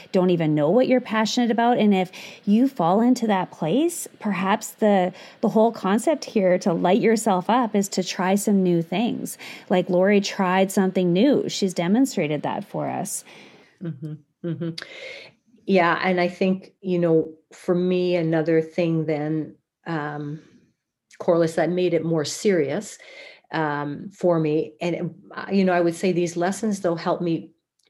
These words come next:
Speaker 2: bring fun back into my athletics. You know, as I was losing, it wasn't always fun,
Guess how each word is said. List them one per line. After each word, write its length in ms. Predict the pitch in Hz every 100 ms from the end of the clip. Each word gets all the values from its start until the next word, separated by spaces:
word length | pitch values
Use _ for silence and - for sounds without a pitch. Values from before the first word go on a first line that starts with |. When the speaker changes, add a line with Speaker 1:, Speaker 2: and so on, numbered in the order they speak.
| 160 -
Speaker 2:
bring 240 | 180 170
fun 480 | 165 - 147 156 175
back 280 | 160 135 -
into 260 | 143 139
my 160 | 135 135
athletics. 500 | 131 147 135 135 -
You 80 | 156
know, 140 | 151
as 100 | 147
I 120 | 160 147
was 160 | 151
losing, 540 | 147 151 151 208 269 - - -
it 80 | -
wasn't 300 | 156 185 196
always 260 | 196 175 170
fun, 420 | 170 135 160 -